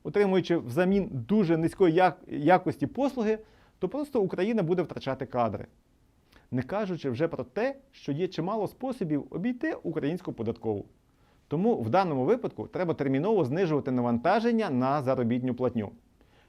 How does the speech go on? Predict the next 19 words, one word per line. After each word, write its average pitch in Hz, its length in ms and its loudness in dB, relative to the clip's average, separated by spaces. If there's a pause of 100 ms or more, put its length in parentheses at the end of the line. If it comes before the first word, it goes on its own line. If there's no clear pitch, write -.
Якщо 156 400 2
вибір 170 300 4
буде 117 240 2
між 139 240 0
десятьма 185 640 2
відсотками 135 760 0
з 101 160 -10
усіма 175 440 0
соціальними 160 560 0
гарантіями 156 520 0
як 131 140 -2
найманому 147 480 0
працівнику 147 880 -4 (340)
та 175 260 4 (300)
п'ятьма 185 480 4
відсотками 117 600 0
без 123 380 4
жодних 123 420 6
гарантій 123 500 2